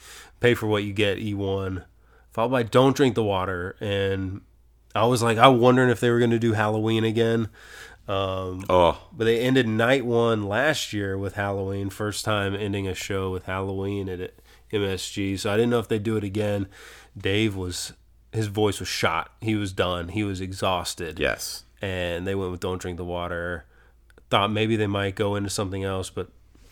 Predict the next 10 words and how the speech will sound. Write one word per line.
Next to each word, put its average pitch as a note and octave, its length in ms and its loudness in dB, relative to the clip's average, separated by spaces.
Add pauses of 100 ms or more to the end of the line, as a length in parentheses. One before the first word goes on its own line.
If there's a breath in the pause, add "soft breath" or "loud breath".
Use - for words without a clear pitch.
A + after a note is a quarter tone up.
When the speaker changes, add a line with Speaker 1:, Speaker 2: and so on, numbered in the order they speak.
(420 loud breath)
Speaker 1:
they B2 220 4
finished A#2+ 320 0
it A2 80 -6
strong G2 560 0
with F#2 140 -8
Don't F#2+ 180 -4
Drink F#2+ 200 -10
the F#2+ 60 -8
Water. F2 440 -6
And, F2+ 680 -6